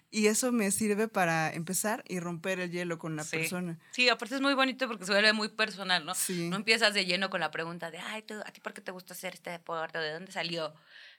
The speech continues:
Speaker 2: ¿no?
Speaker 1: Sí,
Speaker 2: Sino
Speaker 1: sí,
Speaker 2: que
Speaker 1: sí.
Speaker 2: solito. Sí, a mí también cuando alguna vez escuché uno, dije, "Ay, qué bonito", ¿no? Porque es entrarle, ay, por otra vía que no se esperaba tanto,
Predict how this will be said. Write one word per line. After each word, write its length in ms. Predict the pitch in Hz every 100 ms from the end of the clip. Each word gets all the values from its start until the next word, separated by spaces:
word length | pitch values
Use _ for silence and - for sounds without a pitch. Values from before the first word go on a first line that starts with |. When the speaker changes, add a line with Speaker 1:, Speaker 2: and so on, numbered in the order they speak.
| -
Speaker 2:
¿no? 200 | 165 180
Speaker 1:
Sí, 100 | 175
Speaker 2:
Sino 200 | 190 170
Speaker 1:
sí, 60 |
Speaker 2:
que 80 | 175
Speaker 1:
sí. 80 | 165
Speaker 2:
solito. 840 | 180 190 196 208 208 196 170 151 - _ -
Sí, 160 | 254
a 80 | 240
mí 60 | 233
también 240 | 247 220
cuando 400 | 233 202 180 165
alguna 460 | - 180 185 220 214
vez 240 | 208 214
escuché 400 | 202 190 175 190
uno, 500 | 185 180 180 190 269
dije, 340 | 254 196 202 - - -
"Ay, 100 | -
qué 80 | -
bonito", 480 | 320 349 381 254 208
¿no? 100 | 214
Porque 320 | 262 214 185
es 120 | 190
entrarle, 840 | 226 214 214 214 214 208 202 190 170 - - - - - - - - _ _
ay, 140 | - 214
por 160 | 220
otra 220 | 220 226 220
vía 160 | 196
que 80 | 202
no 140 | 196
se 120 | 185 202
esperaba 480 | 196 175 170 175
tanto, 360 | 175 175 170 -